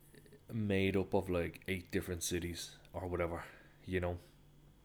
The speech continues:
Or if you think of, like, Dublin city centre, where I'm from,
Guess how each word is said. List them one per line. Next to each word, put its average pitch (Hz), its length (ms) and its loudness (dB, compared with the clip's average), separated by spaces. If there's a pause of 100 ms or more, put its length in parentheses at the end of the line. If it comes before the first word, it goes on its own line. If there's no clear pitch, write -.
(600)
Or 90 300 2
if - 100 -6
you 110 80 4
think 101 220 0
of, 92 100 0
like, 87 160 0
Dublin 90 280 0
city 85 200 -4
centre, 87 320 -4
where 90 140 -4
I'm 87 120 -4
from, 90 260 -2